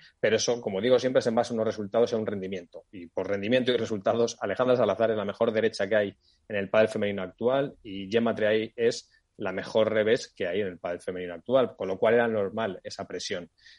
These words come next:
¿Que les haya pasado factura? Bueno, eh, muchas veces desde fuera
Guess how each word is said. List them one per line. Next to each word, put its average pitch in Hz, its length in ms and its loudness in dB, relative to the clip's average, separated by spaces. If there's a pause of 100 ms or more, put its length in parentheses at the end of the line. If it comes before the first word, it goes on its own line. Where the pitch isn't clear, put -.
(180)
¿Que 123 100 0
les 113 140 0
haya 127 160 6
pasado 131 260 2
factura? 110 460 -2
Bueno, 113 340 -2 (300)
eh, 98 340 0
muchas 123 340 2
veces 139 480 2
desde 110 380 -2
fuera 143 540 2